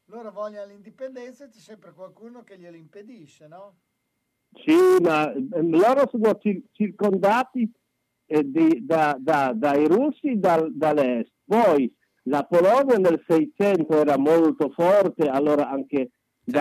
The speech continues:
Speaker 2: dall'ovest erano, diciamo, eh, schiacciati dalla potenza della Polonia,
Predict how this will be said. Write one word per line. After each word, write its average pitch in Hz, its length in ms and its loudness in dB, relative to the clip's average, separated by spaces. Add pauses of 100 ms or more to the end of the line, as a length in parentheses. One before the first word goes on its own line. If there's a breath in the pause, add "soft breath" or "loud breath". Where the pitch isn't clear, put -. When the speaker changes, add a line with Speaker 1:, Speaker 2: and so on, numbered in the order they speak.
Speaker 2:
dall'ovest 165 640 2
erano, 143 720 0
diciamo, 151 1000 0
eh, 127 760 -4 (120)
schiacciati 156 920 -2
dalla 139 220 0
potenza 147 560 -4
della 156 200 -2
Polonia, 226 640 0